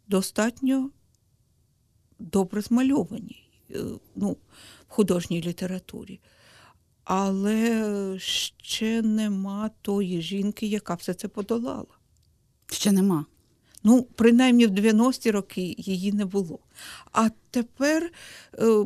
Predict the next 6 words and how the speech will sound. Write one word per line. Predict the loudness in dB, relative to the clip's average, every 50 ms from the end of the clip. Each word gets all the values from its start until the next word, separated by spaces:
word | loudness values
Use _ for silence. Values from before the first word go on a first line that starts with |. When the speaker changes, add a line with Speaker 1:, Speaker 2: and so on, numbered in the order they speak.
| -2 -2
Speaker 1:
про | 0 2 2 4 4 2 2
жіночі | 2 2 2 2 2 2 2 2 0 -2 -4 -6 -6
проблеми | -6 -4 -4 -4 -4 -2 -2 0 2 2 2 2 0
пишуть | 0 0 -2 0 0 -2 0 2
молодші | 4 4 4 4 4 4 2 2 0 -2 -4 -8 -10
письменниці, | -8 -6 -6 -6 -4 -2 -2 0 0 -2 -4 -6 -10 -14 -18 -20 -20 -20 -20